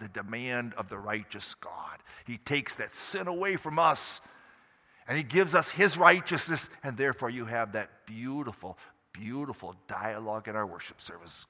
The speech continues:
God speaking to us, and we respond in songs and giving of our gifts and the hearing of his he-,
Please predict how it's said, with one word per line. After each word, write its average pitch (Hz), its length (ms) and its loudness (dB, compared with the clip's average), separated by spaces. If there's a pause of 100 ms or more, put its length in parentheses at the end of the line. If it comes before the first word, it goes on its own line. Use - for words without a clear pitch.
God 90 260 -10
speaking - 580 -16
to 104 160 -12
us, - 440 -10 (500)
and 107 140 -4
we 131 80 -4
respond 143 720 -6
in 113 120 -6
songs 147 720 0
and 92 80 -8 (100)
giving 160 260 -8
of 110 120 -6
our 104 260 -2
gifts - 380 -4
and 101 160 -8
the 95 80 -12
hearing 185 420 -8
of 143 80 -4
his 127 200 -6
he-, 123 100 -12